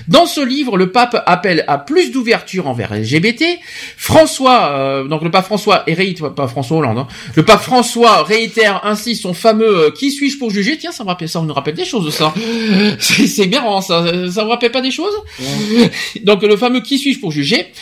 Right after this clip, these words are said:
Speaker 1: qui avait tant fait parler alors même qu'il s'était vivement opposé au mariage pour tous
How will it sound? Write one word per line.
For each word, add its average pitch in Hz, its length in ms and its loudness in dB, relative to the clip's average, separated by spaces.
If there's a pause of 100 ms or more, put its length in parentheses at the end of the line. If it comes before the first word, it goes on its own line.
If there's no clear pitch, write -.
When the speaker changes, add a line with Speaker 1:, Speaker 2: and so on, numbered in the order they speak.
(280)
Speaker 1:
qui - 100 4
avait 214 200 4
tant 285 120 -2
fait 277 160 -4
parler 196 460 2
alors 175 260 2
même 262 220 -2
qu'il 208 160 -8
s'était 185 300 -2
vivement 214 520 0
opposé 202 340 0
au 160 100 0
mariage 127 360 -2
pour 196 140 -6
tous 285 340 2